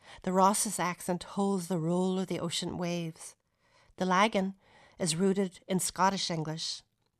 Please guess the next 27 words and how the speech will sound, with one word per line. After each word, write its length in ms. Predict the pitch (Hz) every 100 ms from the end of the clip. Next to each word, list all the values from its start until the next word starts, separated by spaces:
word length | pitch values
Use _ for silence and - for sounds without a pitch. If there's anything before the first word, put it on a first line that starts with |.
| -
and 140 | 185
south 360 | - 220 240 214
of 100 | 190
the 60 |
Gap, 280 | - 170 170 _ - _ _ _ -
as 140 | 185
the 100 | 190
accent 460 | 196 196 - 220 -
moves 300 | 190 190 -
towards 260 | - 175
Ballyshannon, 800 | - 175 170 175 - 185 185 165 175 _ _ _ _ _ _
it 120 | -
slightly 320 | - 220 -
smooths 800 | 185 - 196 196 196 175 170 - - _
towards 300 | - 175 165
Sligo. 520 | - 175 170 160 160 - _ _ _ _ _ _ _ _ _ _ _ _ - -
We 80 |
speak 300 | 233 - 294
in 80 | 269
a 80 | 226
range 340 | 190 202 214
of 80 | 202
voices 480 | 185 185 185 214 185
and 160 | 185 -
phrases 460 | 185 180 175 175
that 160 | 180 165
echo 320 | 190 190 185